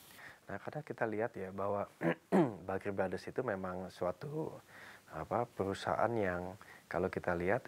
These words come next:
equity-nya saja sekarang sudah dua koma tujuh triliun, ya kan. Jadi ini suatu perusahaan yang equity base-nya tuh besar, ya kan.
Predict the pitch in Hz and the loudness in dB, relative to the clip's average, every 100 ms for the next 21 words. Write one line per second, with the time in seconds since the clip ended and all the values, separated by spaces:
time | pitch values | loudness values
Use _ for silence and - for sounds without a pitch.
0 | - 95 - 92 92 92 90 85 95 - | -2 -2 0 2 4 4 4 6 8 8
1 | 92 95 113 101 90 90 90 92 87 - | 6 6 4 4 6 4 4 4 4 2
2 | 85 92 90 90 - 95 98 95 95 95 | 0 0 -2 -2 0 0 2 4 4 4
3 | 87 85 95 - 85 - 113 107 - - | 0 -6 -10 -8 -6 -6 -6 -8 -12 -10
4 | - - - - 82 95 107 117 87 92 | -10 -10 -12 0 4 6 6 4 2 2
5 | 92 95 - 98 120 101 92 - 101 - | 2 2 6 6 6 4 0 0 -2 0
6 | 90 90 - 98 - 113 95 90 87 - | 2 2 2 0 4 2 4 0 0 -4
7 | - - - - - | -8 -10 -8 -6 -6